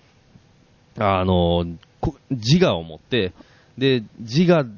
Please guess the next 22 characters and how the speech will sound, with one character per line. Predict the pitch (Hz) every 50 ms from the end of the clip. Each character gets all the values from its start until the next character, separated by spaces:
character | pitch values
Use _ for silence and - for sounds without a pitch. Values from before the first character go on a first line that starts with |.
| - -
で | 120 120 131
も | 127 131 131
っ |
て、 | 120 _ - - 156 156 151 143
そ | 127 127
の | 120 113 110
シ | 101 - - - 143
ン | 135
ビ | 127 131 131
オ | 120 107
ー |
ト | - 107 92
が、 | 90 87 87 85 85 85 87
ス-、 | 95 - - - - 117
あ | 104
の | 98 95 92 90 87 87 87 87 87 85 85 87 85 82 80 - - -
ー、 | 95
あ | 98
れ | 95
で | 90 85
す | - -
ね、 | 107 107